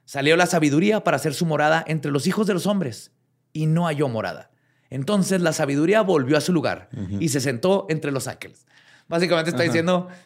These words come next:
Speaker 1: "Vino la sabiduría y nadie la quiso". Y
Speaker 2: Ajá.
Speaker 1: entonces dijo, "Ah, pues, fuck you". Y se
Speaker 2: Ajá.
Speaker 1: regresó, güey. Y fue eso, no, es sabiduría. ¿Ah?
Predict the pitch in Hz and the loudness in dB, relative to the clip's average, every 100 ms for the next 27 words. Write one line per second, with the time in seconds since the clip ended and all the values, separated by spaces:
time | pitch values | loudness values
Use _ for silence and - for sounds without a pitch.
0 | - 165 180 190 165 147 135 170 196 - | -6 -2 2 2 2 2 2 2 2 -2
1 | - 147 135 127 135 147 165 151 190 190 | -4 -2 -2 -2 -2 0 0 0 0 2
2 | 214 277 127 - - 165 151 147 156 151 | 0 0 -2 0 0 0 0 0 2 2
3 | 151 151 135 - 165 - - 196 190 190 | 2 -2 -4 -2 -2 -2 -2 2 4 6
4 | 185 165 139 131 120 120 123 113 135 107 | 6 4 2 0 0 -2 -2 -4 -6 -8
5 | - 123 117 107 110 107 113 113 110 101 | -8 -8 -8 -8 -10 -8 -8 -8 -8 -8
6 | - 113 107 90 82 _ _ - - _ | -10 -10 -8 -8 -12 _ _ -18 -18 _
7 | 123 143 - | -8 -8 -10